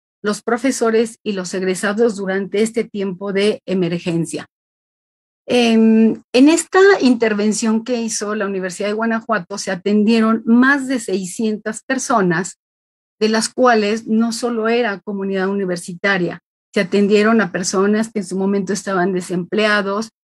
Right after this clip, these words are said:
personas que, eh, estaban en el extranjero prácticamente y también requerían este tipo de atención, que se dieron cuenta. Aquí implementamos acciones como la equidad de género, también implementamos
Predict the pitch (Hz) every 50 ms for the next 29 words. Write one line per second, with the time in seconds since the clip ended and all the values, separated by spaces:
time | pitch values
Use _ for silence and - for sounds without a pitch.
0 | _ _ _ _ _ 214 202 202 202 214 202 208 214 220 226 226 - - 240 233
1 | 247 240 - 220 220 196 190 185 - 214 - - 214 208 214 214 226 226 220 202
2 | 185 185 175 - - - 202 202 190 180 190 233 247 262 277 254 240 220 220 226
3 | 226 _ _ _ _ _ - 208 208 - - 240 220 233 214 208 208 214 220 220
4 | 196 - 214 208 214 - - - 254 247 240 - 269 254 254 240 233 233 233 226
5 | 220 220 - - 202 190 202 196 202 202 202 202 - 190 185 - - 180 170 -
6 | 196 185 180 175 - 185 190 190 180 175 220 208 196 196 208 - _ _ _ _
7 | _ _ _ - 220 220 220 190 202 214 208 208 202 180 190 196 190 180 180 170
8 | 165 - - - - 220 220 - 240 262 285 277 277 269 240 214 202 196 190 175
9 | 208 202 208 208 208 214 226 226 - _ _ _ _ _ _ _ - 226 - -
10 | 226 226 220 226 240 226 - - 214 202 196 190 185 180 170 160 156 151 151 147
11 | 151 _ _ _ _ _ _ _ _ _ _ _ _ _ _ _ _ _ _ _
12 | _ _ _ - 196 202 202 196 196 185 - - 233 233 240 233 226 220 226 226
13 | 226 190 - 185 190 180 220 226 226 233 247 - - 220 202 190 202 190 190 190
14 | 190 175 196 190 196 196 208 208 208 208